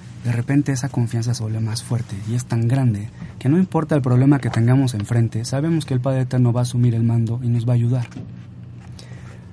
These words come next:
Ahora, esa confianza es de, es tan fácil de desarrollar simplemente poniendo la atención en el Padre.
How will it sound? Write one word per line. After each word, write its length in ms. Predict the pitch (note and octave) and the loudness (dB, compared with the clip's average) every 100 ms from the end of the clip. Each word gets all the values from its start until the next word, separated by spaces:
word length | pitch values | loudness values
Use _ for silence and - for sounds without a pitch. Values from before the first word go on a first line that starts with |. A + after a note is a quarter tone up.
| - | -6
Ahora, 320 | B2 B2 A2 - - - - - - - - - - - - - - - - - - - | 0 2 0 -6 -16 -16 -18 -18 -18 -18 -18 -18 -18 -18 -18 -18 -18 -18 -16 -18 -18 -12
esa 240 | E3+ F#3 A3+ | -6 -6 -4
confianza 840 | - B2+ B2 C#3+ C#3+ C#3 B2+ G#2+ A#2 - - - - - - - - | 0 2 2 4 2 2 -2 -4 -6 -10 -14 -16 -18 -18 -18 -18 -14
es 260 | - D#3 D#3 | -6 -6 0
de, 220 | D3+ D#3 - | 2 2 0
es 140 | D3+ | 0
tan 160 | F3 E3 | 2 2
fácil 360 | E3 D#3 E3+ | 0 0 2
de 80 | C3 | 4
desarrollar 580 | A2+ - A2+ A2 A2+ A#2 | 2 0 -2 0 0 0
simplemente 560 | C#3+ C3 B2+ B2 A#2+ | 0 2 6 6 4
poniendo 360 | B2 A2+ A2+ A#2 | -2 0 2 2
la 100 | A#2+ | 2
atención 360 | A#2 G#2 G#2+ A2 | 0 -4 -4 -4
en 120 | A2 | -4
el 100 | A2+ | -4
Padre. 320 | C#3 C3 A2 | -6 -6 -8